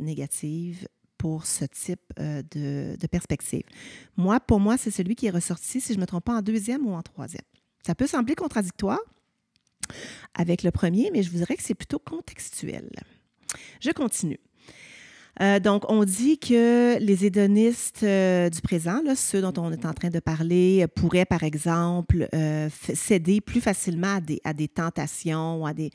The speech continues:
à des mauvaises conduites, abus d'alcool, de drogue, conduite dangereuse, euh, et cetera,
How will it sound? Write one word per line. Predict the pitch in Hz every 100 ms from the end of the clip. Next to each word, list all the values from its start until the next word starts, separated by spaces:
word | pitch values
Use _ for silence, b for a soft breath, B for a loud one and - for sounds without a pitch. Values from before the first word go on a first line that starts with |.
| B B -
à | 143
des | 156
mauvaises | 160 156 156 160 -
conduites, | 165 151 147 143 -
abus | 151 143 151
d'alcool, | 147 147 - 151 143 -
de | -
drogue, | 143 147 143 147 147 B B B -
conduite | 170 151 156 151
dangereuse, | 160 151 151 147 147 143 143 143 139 143
euh, | 127 - -
et | -
cetera, | - 143 139 147